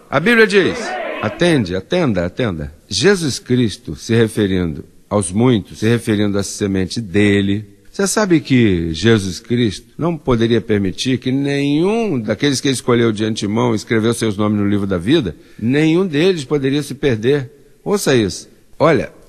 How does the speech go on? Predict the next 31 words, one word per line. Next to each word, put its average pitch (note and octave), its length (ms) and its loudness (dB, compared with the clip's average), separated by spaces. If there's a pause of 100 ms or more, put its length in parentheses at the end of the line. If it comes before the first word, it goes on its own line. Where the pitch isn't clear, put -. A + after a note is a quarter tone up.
se - 300 0
ele G#3+ 120 6
perdesse F3+ 640 2
uma A3 380 0
só E3 360 0
ovelha, C3+ 360 2
ele C3 140 2
perderia D#3+ 500 2
o F3+ 60 2
título D3+ 520 -2
do G2+ 140 -2
bom A2 260 4
pastor. B2+ 460 0 (1300)
Sabe A#3 260 2
o - 20 4
que - 80 0
ele A#3+ 160 4
disse E3+ 520 0 (320)
dos B2+ 320 2
predestinados D3+ 880 2
e C#3+ 60 0
escolhidos C3 600 0
de A#2 120 0
antemão? B2+ 520 0 (720)
Ele F#3 200 0
os F3 100 -6
comparou, D3+ 460 2
olha, F#2+ 240 0 (200)
ele A#2+ 200 -2
os - 80 -8
comparou A2 640 -2